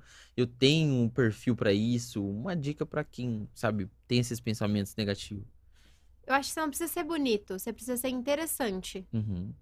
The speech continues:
Speaker 2: Independente do que você for fazer. Você ficar contando com a beleza, uma hora vai vir alguém mais bonito que você. Então, não ser, não fique preso a isso, a aparência. É importante você ter uma aparência legal.
Speaker 1: Aham.
Speaker 2: Mas isso não necessariamente dentro de padrões de beleza.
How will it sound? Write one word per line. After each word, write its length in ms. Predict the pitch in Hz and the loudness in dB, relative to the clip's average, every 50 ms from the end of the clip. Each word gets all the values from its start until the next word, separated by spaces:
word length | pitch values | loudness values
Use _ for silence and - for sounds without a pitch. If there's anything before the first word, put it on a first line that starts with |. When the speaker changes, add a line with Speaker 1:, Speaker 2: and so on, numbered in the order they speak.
| - _ - _ _ _ _ - | -20 _ -20 _ _ _ _ -6
Speaker 2:
Independente 680 | 214 226 247 240 247 269 262 254 254 262 277 269 - 294 | -2 -2 -2 0 0 0 -2 0 -2 -2 -4 -4 -6 -6
do 120 | 247 277 | -6 -6
que 220 | 269 - - 277 285 | -8 -8 -8 -8 -6
você 320 | 262 277 294 277 - 285 | -6 -6 -6 -4 -4 -6
for 320 | 269 - - 262 247 247 240 | -6 -6 -4 -4 -4 -4 -2
fazer. 380 | - 262 254 240 226 233 214 202 | -2 -4 -4 -2 -2 -2 -2 -2
Você 140 | - 240 | -4 -6
ficar 160 | 233 - 254 254 | -6 -4 -4 -4
contando 400 | 254 285 277 269 254 269 254 254 | -2 -2 -2 -2 -2 -2 -4 -4
com 100 | 247 247 | -4 -4
a 40 | 240 | -2
beleza, 400 | 202 226 226 233 262 285 277 277 | 0 0 0 0 0 0 -2 -2
uma 120 | 262 262 254 | -2 0 0
hora 100 | 254 269 | 0 0
vai 100 | 285 269 | -2 -2
vir 80 | 269 | -2
alguém 220 | 269 254 247 247 240 | -4 -4 -4 -4 -4
mais 140 | 233 233 | -4 -6
bonito 360 | 220 214 240 240 240 247 - - | -6 -4 -2 -2 -2 -4 -6 -12
que 80 | - | -10
você. 380 | 320 381 392 - 320 226 202 - _ _ _ _ _ _ - | -10 -8 -6 -6 -6 -6 -8 -10 _ _ _ _ _ _ -16
Então, 140 | - - 233 | -8 -6 -4
não 160 | 233 254 302 | -2 -2 -4
ser, 320 | 294 - 302 269 269 285 294 | -4 -2 0 0 0 0 0
não 160 | 277 277 277 | -2 -4 -6
fique 280 | 277 - - 320 - 339 | -6 -10 -14 -12 -12 -10
preso 340 | - - 285 262 247 240 247 | -8 -4 -4 -2 -2 -2 -2
a 80 | 240 | -2
isso, 280 | 233 226 208 202 - - | -2 -2 -4 -8 -8 -8
a 40 | 202 | -8
aparência. 600 | 196 - - 220 220 214 202 190 190 180 - - - | -8 -8 -8 -8 -6 -6 -6 -8 -10 -12 -16 -16 -10
É 100 | - 196 | -8 -6
importante 540 | 208 233 240 269 254 254 - 233 226 214 226 | -6 -6 -6 -6 -8 -6 -6 -6 -6 -6 -8
você 180 | 214 214 - | -10 -10 -10
ter 380 | 214 - - - 220 226 262 311 | -10 -10 -8 -6 -4 -4 -4 -4
uma 140 | 294 277 247 | -4 -6 -8
aparência 480 | 240 - 208 202 190 196 196 - 208 | -6 -6 -6 -6 -6 -8 -10 -12 -12
legal. 340 | 196 196 185 196 190 - - - - - - - | -12 -12 -10 -12 -12 -14 -16 -20 -20 -14 -6 -2
Speaker 1:
Aham. 200 | 110 104 104 101 | 0 2 2 2
Speaker 2:
Mas 180 | 92 101 104 101 | 2 0 0 -2
isso 180 | 220 214 - 247 | -6 -8 -6 -4
não 80 | 240 | -4
necessariamente 720 | 240 254 254 247 - - - 262 240 240 226 226 226 226 - | -4 -4 -6 -8 -8 -6 -2 0 0 0 0 -2 -4 -6 -6
dentro 220 | 220 247 247 262 262 | -6 -6 -6 -6 -8
de 100 | 233 - | -8 -4
padrões 400 | - 262 254 226 240 233 240 233 | -4 -4 -2 -2 -2 -2 -4 -4
de 40 | 233 | -2
beleza. 520 | 240 294 320 302 262 220 196 185 180 - | 0 2 2 2 2 0 -2 -4 -8 -12